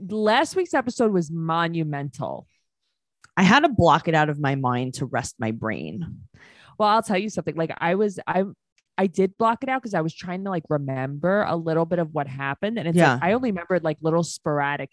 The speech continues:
Speaker 1: things. I
Speaker 2: Yes.
Speaker 1: blocked out so much of it.
Speaker 2: Yeah, I had to for my own, uh, survival.
Speaker 1: Sanity. Yeah.
Speaker 2: <laughs> That's what I did.
Speaker 1: Like, it, it was horrifying.
Speaker 2: It was very horrifying. So if you guys wanna be horrified, please,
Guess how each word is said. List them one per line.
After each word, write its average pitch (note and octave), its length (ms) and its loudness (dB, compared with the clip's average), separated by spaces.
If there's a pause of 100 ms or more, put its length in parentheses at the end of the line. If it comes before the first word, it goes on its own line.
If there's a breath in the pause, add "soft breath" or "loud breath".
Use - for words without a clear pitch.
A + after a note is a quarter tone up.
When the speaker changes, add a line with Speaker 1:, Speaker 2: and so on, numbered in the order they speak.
Speaker 1:
things. B2+ 420 -12
I F3+ 100 0
Speaker 2:
Yes. D#3 120 6
Speaker 1:
blocked G3 260 0
out D3+ 220 -2
so D#3+ 180 0
much C#3+ 280 -6
of B2 100 -6
it. A2+ 240 -8
Speaker 2:
Yeah, D#3+ 180 6
I D#3 60 6
had F3+ 280 4
to A2 400 -2
for E3 140 -2
my D3+ 220 4
own, D#3+ 400 2
uh, C3 240 2
survival. C3 680 -2 (240)
Speaker 1:
Sanity. G3 720 0 (100)
Yeah. A3 320 2
Speaker 2:
<laughs> - 0 -
That's F#3+ 1300 2
what E3+ 80 0
I E3 100 4
did. D#3 180 0
Speaker 1:
Like, G3+ 180 2
it, G3 380 -2
it A3+ 140 0
was A#3+ 260 2
horrifying. E3 840 -2 (240)
Speaker 2:
It F3+ 160 2
was D#3+ 400 4
very C3+ 360 2
horrifying. C3 640 -2
So D3 240 4
if C#3+ 100 -2
you E3 60 -4
guys D3+ 340 2
wanna D3 200 -2
be C#3+ 120 -4
horrified, B2+ 600 -4
please, G#3 580 -8